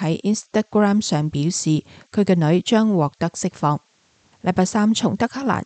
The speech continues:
臭名昭著嘅埃文監獄獲釋之後，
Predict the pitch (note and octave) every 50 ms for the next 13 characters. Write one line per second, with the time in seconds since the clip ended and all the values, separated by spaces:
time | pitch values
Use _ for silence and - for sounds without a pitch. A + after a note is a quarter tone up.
0 | - _ - - - G#3 F#3+ G3 E3+ - F#3 E3+ - - B3 A#3 A3 - - F3
1 | D#3+ - - D#3 D3+ D3+ - G#3 A3 A3 A#3 A3+ - - E3+ - F#3+ G3 G3+ F#3+
2 | F3 D#3 E3 D#3 C#3+ - - - F#3+ - - G#3 G#3 F#3 G3 D#3+ D#3 D3+ -